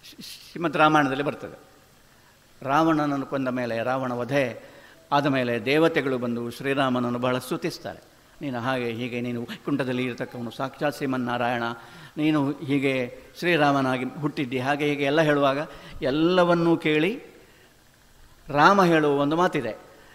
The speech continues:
"ನೀವು ಏನು ಹೇಳ್ತಾ ಇದ್ದೀರೋ ಇದು ನನಗೆ ಅರ್ಥವಾಗೋದಿಲ್ಲ. ನಾನು, ನನ್ನನ್ನು ನಾನು ಹೇಗೆ ತಿಳ್ಕೊಂಡಿದ್ದೇನೆ ಅಂದರೆ, ಆತ್ಮಾನಂ ಮಾನುಷಂ ಮನ್ಯೇ ರಾಮಂ ದಶರಥಾತ್ಮಜಂ,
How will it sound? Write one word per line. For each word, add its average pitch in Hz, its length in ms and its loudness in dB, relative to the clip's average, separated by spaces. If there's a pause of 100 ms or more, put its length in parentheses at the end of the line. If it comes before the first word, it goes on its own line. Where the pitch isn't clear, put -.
(400)
"ನೀವು 190 200 -2
ಏನು 185 220 4
ಹೇಳ್ತಾ 196 320 6
ಇದ್ದೀರೋ 175 360 4
ಇದು 170 140 2
ನನಗೆ 165 240 2
ಅರ್ಥವಾಗೋದಿಲ್ಲ. 156 720 2
ನಾನು, 151 360 0 (240)
ನನ್ನನ್ನು 185 480 4
ನಾನು 175 300 4
ಹೇಗೆ 156 480 0
ತಿಳ್ಕೊಂಡಿದ್ದೇನೆ 170 800 0
ಅಂದರೆ, 180 560 -8
ಆತ್ಮಾನಂ 180 760 4
ಮಾನುಷಂ 180 680 2
ಮನ್ಯೇ 175 540 -2
ರಾಮಂ 160 580 -4
ದಶರಥಾತ್ಮಜಂ, 131 1040 -8